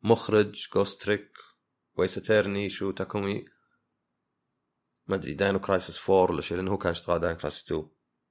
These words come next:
أم مثلًا ممكن نشوف لعبة ديفل ماي كراي بدون إتسونو، يمكن بدون دانتي حتى ونيرو. أم مثلًا ممكن نشوف،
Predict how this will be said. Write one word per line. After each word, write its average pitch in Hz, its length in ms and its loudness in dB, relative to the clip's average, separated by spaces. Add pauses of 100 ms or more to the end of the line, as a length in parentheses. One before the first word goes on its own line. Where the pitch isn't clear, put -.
(1400)
أم 165 600 6 (1160)
مثلًا 113 400 4
ممكن 113 500 -2
نشوف 101 400 -4
لعبة 98 240 4
ديفل 95 280 -4
ماي 95 180 0
كراي 95 380 2
بدون 95 380 0
إتسونو، 90 420 -4
يمكن 87 200 -10
بدون 127 180 2
دانتي 95 300 4
حتى - 280 -4
ونيرو. 87 540 -4 (2250)
أم 131 280 4
مثلًا 117 280 2
ممكن 117 400 -6
نشوف، 110 800 -4